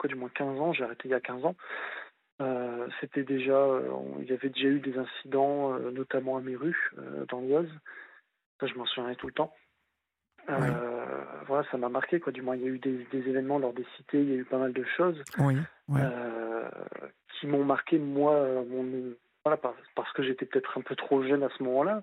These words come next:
Speaker 1: j'étais pas, pas formé mentalement à tout ce que j'ai vécu.
Speaker 2: Mhm.
Speaker 1: Et puis, euh, et puis voilà, quoi.
Speaker 2: Clairement.
Speaker 1: Après, on
Speaker 2: Allez-y, allez-y,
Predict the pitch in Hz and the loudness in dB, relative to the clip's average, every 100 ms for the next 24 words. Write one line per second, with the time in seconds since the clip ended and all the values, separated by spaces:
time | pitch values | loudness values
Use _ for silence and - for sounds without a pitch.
0 | - 139 131 135 - 139 135 131 123 123 | -6 -8 -2 0 6 8 8 8 6 4
1 | 120 123 - - - - - - _ 151 | -2 -10 -14 -12 -12 -14 -16 -20 _ 4
2 | 139 160 147 151 156 135 135 131 147 147 | 6 6 4 2 4 2 2 2 2 2
3 | 131 - - - 127 123 131 - 165 170 | 0 -4 -4 -2 -2 -2 -2 0 2 2
4 | 170 _ _ _ _ _ _ _ - 156 | -4 _ _ _ _ _ _ _ -6 -4
5 | 139 - 135 123 123 117 117 69 71 - | 0 -2 -2 -4 -4 -4 -4 -4 -4 -6
6 | - - - - 131 143 254 - - - | -8 -8 -8 -4 0 0 -2 -6 -12 -18
7 | - - 185 185 185 180 165 180 160 135 | -16 2 4 6 6 6 8 6 6 4
8 | 135 131 135 131 131 123 - - - _ | 2 0 2 0 0 -4 -14 -20 -20 _
9 | - 165 165 190 165 151 196 | 2 2 4 0 0 0 -2